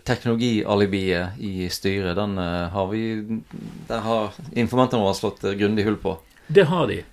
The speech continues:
Speaker 1: Og, eh, og den myten om at det må være unge, unge folk i, med teknologi i styret. Så det er mer, det er mer, eh,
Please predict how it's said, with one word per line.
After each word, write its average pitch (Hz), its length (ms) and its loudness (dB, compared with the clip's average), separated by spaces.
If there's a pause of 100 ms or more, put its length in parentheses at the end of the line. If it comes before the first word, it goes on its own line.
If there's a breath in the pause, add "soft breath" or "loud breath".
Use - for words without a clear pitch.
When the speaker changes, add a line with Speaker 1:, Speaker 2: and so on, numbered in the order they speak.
(140)
Speaker 1:
Og, 107 300 -2
eh, 101 440 0
og 143 260 -2
den 135 140 -4
myten 147 220 -6
om 139 80 -4
at 123 80 -8
det 127 100 -4
må 123 40 0
være 120 260 6
unge, 104 760 4
unge 139 240 0
folk 90 320 -2
i, 90 240 -2
med 92 200 -4
teknologi 92 380 -4
i 90 40 -4
styret. 82 480 -6
Så - 80 -12
det 120 160 -6
er 120 60 -6
mer, 123 240 -6
det 127 140 -8
er - 20 -8
mer, 127 180 -6 (260)
eh, 98 60 -6